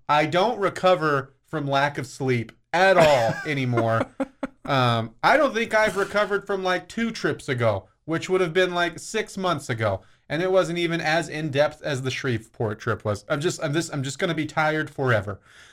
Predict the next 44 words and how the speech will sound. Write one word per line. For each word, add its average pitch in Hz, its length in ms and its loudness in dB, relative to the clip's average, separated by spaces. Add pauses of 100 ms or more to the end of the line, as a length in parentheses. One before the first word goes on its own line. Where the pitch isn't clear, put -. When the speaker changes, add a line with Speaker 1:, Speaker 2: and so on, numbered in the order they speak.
(200)
Speaker 1:
Um, 107 320 -2
that's 160 220 0
fine. 104 260 -2 (280)
Uh, 139 300 2
I, 170 80 4
at 226 100 0
least 262 160 -2
I'm 202 120 0
not, 180 160 0
like, 143 120 0
a 135 60 -2
grumpy, 117 380 -2
tired 104 340 -2
person, 104 420 -4
'cause 123 180 -4
then, 123 300 -2 (120)
you 135 100 -2
know, 113 160 0
I 113 100 2
wouldn't 120 280 0
be 120 80 -4
very 110 220 -2
fun 107 280 -6
to 107 60 -4
be 110 160 -2
around. 107 320 -2 (420)
The 185 160 0
other 349 220 2
thing 185 320 -2
that 170 100 2
I 165 60 4
realize 156 500 2 (420)
I'm 143 460 0 (140)
growing 151 420 0
older 151 540 -2 (500)
is 175 160 -2
I 220 120 2
did 285 260 -4
spend 196 460 -2
several 208 500 -2
hours 165 640 0 (180)
to 233 560 -4 (180)
and 277 300 0
fro 113 640 0